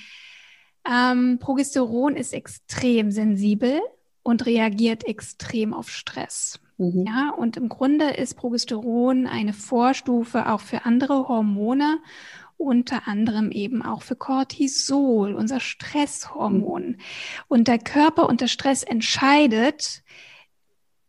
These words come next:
Speaker 1: also steht vor der Entscheidung, möchte ich jetzt die Fruchtbarkeit unterstützen und produziere Progesteron oder habe ich so einen Stress, dass sozusagen eine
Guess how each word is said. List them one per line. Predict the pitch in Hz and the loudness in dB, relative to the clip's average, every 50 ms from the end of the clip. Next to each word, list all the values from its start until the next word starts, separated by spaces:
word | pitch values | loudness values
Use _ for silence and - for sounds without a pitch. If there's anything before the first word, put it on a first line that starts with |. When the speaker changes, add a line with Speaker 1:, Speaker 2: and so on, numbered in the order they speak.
| _ _ _ _ _ _ _ _ _ _ _ _ | _ _ _ _ _ _ _ _ _ _ _ _
Speaker 1:
also | - 247 262 | -6 -4 -2
steht | 233 - - 269 240 | -2 0 0 0 -2
vor | - - - 277 254 | -2 0 2 2 2
der | 240 240 | 2 2
Entscheidung, | 240 220 - 277 247 233 254 254 302 311 311 - - | 0 -2 -2 -2 0 0 2 2 2 2 2 0 0
möchte | 247 262 262 - - | 0 0 0 -2 -4
ich | - - | -6 -4
jetzt | - 254 240 - - | -4 -4 -4 -4 -8
die | 226 | -10
Fruchtbarkeit | - - - 262 226 - - - - 285 277 - - 294 277 285 277 - | -10 -10 -10 -12 -12 -12 -10 -8 -6 -6 -6 -4 -2 -2 0 0 -2 -4
unterstützen | - 302 - 277 277 - - - 277 - - - - 339 330 | -6 -4 -4 -4 -4 -4 -6 -6 -6 -6 -8 -10 -6 -4 -4
und | - 254 | -4 -4
produziere | - - 247 233 247 233 - - - 233 214 226 | -4 -2 0 0 0 -2 -2 -4 -4 -2 -2 -4
Progesteron | 226 - - 262 233 233 233 - - 233 214 208 214 220 240 269 311 359 392 466 440 | -6 -6 -8 -8 -6 -6 -6 -6 -6 -8 -6 -6 -4 -4 -4 -2 -2 -4 -6 -6 -6
oder | 359 247 254 269 294 311 320 330 311 269 254 247 | -2 0 0 2 2 2 2 2 2 2 0 0
habe | 247 247 254 262 | 0 0 0 0
ich | 233 - | 0 0
so | - 262 | 2 2
einen | 269 330 233 233 226 | 2 2 0 -2 -2
Stress, | 226 - - - 247 262 269 - - | -2 -4 -4 -4 -2 -2 -2 -4 -8
dass | - 226 - | -10 -8 -6
sozusagen | - 269 233 - - 247 226 208 220 233 240 240 247 226 233 | -6 -6 -6 -6 -6 -6 -4 -2 0 2 2 2 2 0 -2
eine | - 226 220 226 220 | -2 -2 -2 -2 -2